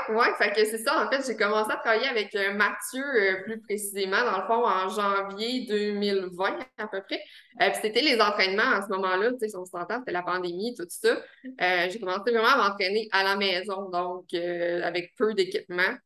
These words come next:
Et, euh, j'ai quand même eu des résultats, tu sais, on s'entend, les femmes qui, euh, s-, qui s'entraînent à la maison, même si vous avez juste des élastiques, des dumbbells, on est capable de faire quand même une bonne variété, euh, d'exercices avec ça.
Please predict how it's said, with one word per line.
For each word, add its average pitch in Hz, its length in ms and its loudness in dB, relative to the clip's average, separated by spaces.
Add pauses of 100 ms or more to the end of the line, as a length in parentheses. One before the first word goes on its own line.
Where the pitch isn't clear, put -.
(340)
Et, 202 260 2
euh, 170 120 0
j'ai 170 100 -6
quand 165 120 -6
même 196 180 -6
eu 202 60 -8
des 185 120 -2
résultats, 170 420 -6
tu 262 60 -12
sais, 214 80 -6
on 202 80 -8
s'entend, 165 380 -6 (100)
les 170 240 -8
femmes 196 300 -4
qui, 175 160 -8
euh, 170 100 -8
s-, 175 360 -16
qui - 120 -18 (160)
s'entraînent 185 320 -2
à 180 60 2
la 180 80 0
maison, 180 400 0
même 202 180 -2
si 202 80 -10
vous 185 60 0
avez 180 220 2
juste 190 180 -6
des 190 160 2
élastiques, 190 360 0
des 196 120 2
dumbbells, 180 460 0
on 185 100 -6
est 180 80 -6
capable 185 340 -4
de 196 80 -6
faire 185 300 0
quand 175 140 -2
même 202 180 -4
une 185 160 -6
bonne 214 240 4
variété, 202 720 0
euh, 180 180 0
d'exercices 190 520 -2
avec 175 260 0
ça. 233 180 0